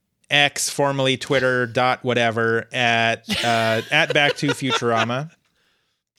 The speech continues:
Although who knows how, how much longer that's gonna be a viable option. We'll probably be on Blue Sky at some point. Uh, find us there. It'll be fine.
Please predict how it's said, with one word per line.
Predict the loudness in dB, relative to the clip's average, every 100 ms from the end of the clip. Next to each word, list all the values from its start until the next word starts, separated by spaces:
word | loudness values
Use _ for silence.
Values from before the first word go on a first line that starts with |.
| -8
Although | -2 0 0
who | 0 2
knows | 2 2 2
how, | 0 0 -2
how | 0 0
much | 0 0 0 0
longer | 0 0 0 2
that's | 0 0
gonna | -4 -4
be | -4
a | -4
viable | -4 -4 -4 -4
option. | -4 -6 -6 -6 -8 -14 -20 -10
We'll | -4
probably | 0 0 2
be | 2
on | 2 0
Blue | -2 -2
Sky | 0 -2
at | -2 -6
some | -10
point. | -10 -12 -12 -14 _ _ _ _ -16
Uh, | -14 -8
find | -2 0 0
us | -2
there. | -4 -4 -4 -6
It'll | -6 -6
be | -8
fine. | -8 -8 -8 -10 -12